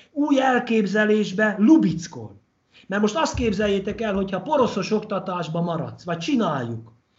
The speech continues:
az azt jelenti, hogy amit én tudok, az edző, oktató, az átadja a hallgatóknak, elmondja nekik, beleönti a fejükbe. Ezt most már tudjuk, hogy húsz százalék. Ha viszont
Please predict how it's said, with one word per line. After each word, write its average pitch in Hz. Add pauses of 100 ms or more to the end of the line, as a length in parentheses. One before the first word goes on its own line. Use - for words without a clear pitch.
(440)
az 160
azt 330
jelenti, 240
hogy 214
amit 202
én 294
tudok, 170
az 165
edző, 160 (240)
oktató, 180 (260)
az 277
átadja 170
a 160
hallgatóknak, 135
elmondja 170
nekik, 123
beleönti 214
a 190
fejükbe. 151 (380)
Ezt 170
most 165
már 180
tudjuk, 185
hogy 214
húsz 233
százalék. 117 (1300)
Ha 330
viszont 190